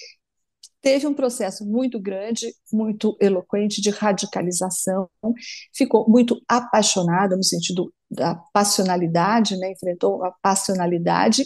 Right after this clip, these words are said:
e depois, por fim, mais recentemente, ficou muito inconformada com a derrota do Bolsonaro,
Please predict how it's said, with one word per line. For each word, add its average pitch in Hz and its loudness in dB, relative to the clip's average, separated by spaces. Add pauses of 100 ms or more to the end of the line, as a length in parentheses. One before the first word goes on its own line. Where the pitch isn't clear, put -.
(160)
e 311 4
depois, 240 4
por 285 -2
fim, 233 0
mais 208 0
recentemente, 214 -2 (400)
ficou 240 2
muito 240 2
inconformada 233 2 (320)
com 233 2
a 233 0
derrota 214 -2
do 214 -2
Bolsonaro, 208 -2